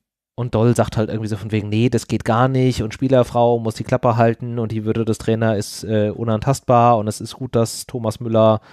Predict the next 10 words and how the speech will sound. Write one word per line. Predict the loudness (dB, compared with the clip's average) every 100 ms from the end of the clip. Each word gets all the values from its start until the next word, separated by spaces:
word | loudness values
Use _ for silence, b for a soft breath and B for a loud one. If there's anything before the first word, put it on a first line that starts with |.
| B B B 0
ähm, | 2 2 0 -10 -14 _ _ _ _ _ _ _ _ -20 _ -20 _ _ -8
äh, | -4 -2
ihr | 0 2
da | 2
zu | 2 0
Hause | 0 0
dann | -2
mal | 0 2 2
ordentlich, | 2 0 -2 -4 -2 -4 -10 -10
äh, | -4 0 0